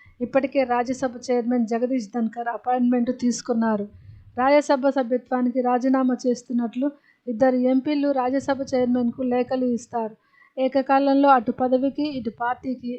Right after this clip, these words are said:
ఇద్దరు ఎంపీల రాజీనామా చేయబోతున్నారు. ఇందుకోసం నిన్న రాత్రే బి-, ఢిల్లీకి చేరుకున్నారు మోపిదేవి, బీదా మస్తానరావు. మధ్యాహ్నం పన్నెండున్నరకి రాజ్యసభ చైర్మన్ అపాయింట్‌మెంట్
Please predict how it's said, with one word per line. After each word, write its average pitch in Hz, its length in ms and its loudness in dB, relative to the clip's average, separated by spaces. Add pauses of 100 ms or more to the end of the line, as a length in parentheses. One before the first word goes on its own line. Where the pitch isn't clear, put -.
ఇద్దరు 269 260 0
ఎంపీల 247 460 0 (500)
రాజీనామా 254 540 2
చేయబోతున్నారు. 240 840 -2 (220)
ఇందుకోసం 269 640 0 (360)
నిన్న 262 240 4
రాత్రే 254 440 2
బి-, 226 240 -6
ఢిల్లీకి 254 440 0
చేరుకున్నారు 247 760 2
మోపిదేవి, 247 720 0
బీదా 247 280 -10
మస్తానరావు. 226 720 -10 (440)
మధ్యాహ్నం 285 520 2
పన్నెండున్నరకి 269 1000 2
రాజ్యసభ 269 460 0
చైర్మన్ 254 500 -2
అపాయింట్‌మెంట్ 254 640 0